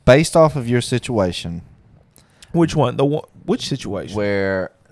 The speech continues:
Speaker 1: <laughs> Tarzan.
Speaker 2: My
Speaker 1: No.
Speaker 2: reunion thing?
Speaker 1: No, yeah, yeah. So based off your reunion thing.
Speaker 2: Yeah.
Speaker 1: Based off of what we just said about being influenced by your environment.
Speaker 2: Mm-hmm.
Speaker 1: Do you think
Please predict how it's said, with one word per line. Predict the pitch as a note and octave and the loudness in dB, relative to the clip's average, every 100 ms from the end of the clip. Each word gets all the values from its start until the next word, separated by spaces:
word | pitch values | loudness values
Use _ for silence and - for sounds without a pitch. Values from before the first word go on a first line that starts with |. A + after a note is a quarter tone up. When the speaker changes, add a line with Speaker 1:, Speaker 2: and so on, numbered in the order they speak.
| F#2+ - | -18 -8
Speaker 1:
<laughs> | C3 - _ _ _ | -8 -8 _ _ _
Tarzan. | - G2 E2 E2 E2+ | -2 0 0 -4 2
Speaker 2:
My | D#3+ | 4
Speaker 1:
No. | D#3 G2+ | 6 6
Speaker 2:
reunion | F#2+ D#3 G#3 B3+ | 4 2 2 0
thing? | B3+ D4+ D#4 D4 _ _ | 0 0 -2 -10 _ _
Speaker 1:
No, | - G#2+ G2+ | 2 4 4
yeah, | A2 G#2+ | 4 4
yeah. | F#2+ F#2 | 4 0
So | - A2 | 0 0
based | F#2+ B2 C3+ | 4 4 6
off | D3+ C3+ | 4 4
your | B2 | 0
reunion | A2 G#2+ G#2+ F#2+ | 0 0 -2 -2
thing. | - C#2+ C2 | -4 -8 -8
Speaker 2:
Yeah. | G#2+ G#2+ C3 - - - _ - | -8 -8 -8 -14 -20 -20 _ -8
Speaker 1:
Based | G2 B2+ C3 | 4 4 6
off | C3+ B2 | 2 2
of | G#2 | -2
what | A2 | 0
we | A2 | -2
just | G#2+ A2 - | -2 -4 0
said | G#2+ G2 | 0 2
about | F#2 F#2+ | 2 0
being | G#2+ G2 | 0 -6
influenced | G2 - F#2+ F2+ | -10 -10 -12 -8
by | F2 E2+ | -8 -8
your | E2 | -10
environment. | E2 A#1 G1+ - D#3 | -10 -12 -12 -14 -12
Speaker 2:
Mm-hmm. | D3 E3+ G#3 - _ _ _ _ _ _ _ _ _ _ _ _ _ - | -10 -8 -10 -14 _ _ _ _ _ _ _ _ _ _ _ _ _ -2
Speaker 1:
Do | A#2+ | 0
you | A#2+ | 0
think | - D#3+ F3+ - | 0 -2 -2 -6